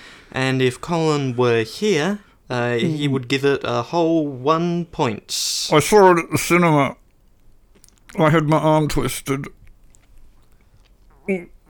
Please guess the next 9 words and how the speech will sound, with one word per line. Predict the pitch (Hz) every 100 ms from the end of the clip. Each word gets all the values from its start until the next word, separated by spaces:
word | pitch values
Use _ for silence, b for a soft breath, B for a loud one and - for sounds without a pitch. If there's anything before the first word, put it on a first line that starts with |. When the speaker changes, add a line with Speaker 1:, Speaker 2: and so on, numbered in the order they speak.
| 185 175 -
Speaker 2:
much | 196 175 180
like | 180 170 170
I'm | 175
having | 170 165 180 180
mine | 175 175 - -
twisted | - 180 - - -
now. | 185 190 185 - - - -
Ow. | 185 170 160 b b b b b - - -
Speaker 1:
Lovely. | - 123 131 127 127 123 107